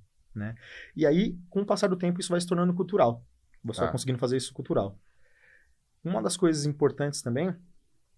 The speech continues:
Speaker 1: eu não sei se a gente vai falar ou acaba falando isso daí
Speaker 2: Uhum.
Speaker 1: depois, mas na verdade é, é nivelar. Como a gente tem profissionais que flutuam entre os hospitais, entre as clínicas,
Speaker 2: Uhum.
Speaker 1: a gente pega a régua, sobe ela ao máximo,
Speaker 2: Sim.
Speaker 1: que é o, o, o, o obrigatório. O, se eu, se, por exemplo, a gente tem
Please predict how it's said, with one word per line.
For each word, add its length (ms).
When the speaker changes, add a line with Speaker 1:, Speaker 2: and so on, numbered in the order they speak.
Speaker 1:
eu 100
não 60
sei 140
se 60
a 20
gente 80
vai 80
falar 260
ou 140
acaba 220
falando 180
isso 80
daí 100
Speaker 2:
Uhum. 100
Speaker 1:
depois, 280
mas 140
na 60
verdade 240
é, 180
é 80
nivelar. 520
Como 180
a 40
gente 100
tem 160
profissionais 360
que 100
flutuam 340
entre 140
os 100
hospitais, 680
entre 200
as 120
clínicas, 480
Speaker 2:
Uhum. 280
Speaker 1:
a 100
gente 200
pega 420
a 160
régua, 440
sobe 320
ela 140
ao 80
máximo, 680
Speaker 2:
Sim. 200
Speaker 1:
que 60
é 20
o, 60
o, 420
o, 440
o 140
obrigatório. 680
O, 140
se 160
eu, 120
se, 200
por 100
exemplo, 180
a 40
gente 100
tem 340